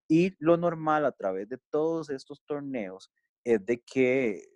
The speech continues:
el, el, normalmente se meten Saprissa, Alajuela y Heredia.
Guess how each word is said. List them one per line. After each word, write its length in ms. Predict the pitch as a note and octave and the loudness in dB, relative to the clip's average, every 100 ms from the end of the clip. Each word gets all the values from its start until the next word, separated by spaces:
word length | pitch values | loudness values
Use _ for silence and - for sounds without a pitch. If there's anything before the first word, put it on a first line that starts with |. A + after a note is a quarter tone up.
| - | -12
el, 240 | G#2+ G2+ F2 _ | -4 -4 -4 _
el, 240 | G#2 G2+ F2+ _ _ _ | -4 -2 -4 _ _ _
normalmente 960 | A2+ A2 G2+ A2+ B2+ D3 B2 A2 C3 B2+ | 0 2 4 2 4 2 2 0 -4 -8
se 220 | - A2+ | -4 0
meten 420 | B2 A#2 F2+ F2+ | 0 -2 -12 -8
Saprissa, 720 | - F2 A2+ C3+ D3 D#3+ D3+ _ _ - | -4 -2 0 0 0 -2 -2 _ _ -4
Alajuela 580 | F#2+ F2+ G#2+ A2 B2 | -2 -2 2 2 4
y 80 | A#2+ | 2
Heredia. 480 | F#2 A#2+ A#2 F2+ D2+ | 4 4 4 0 -14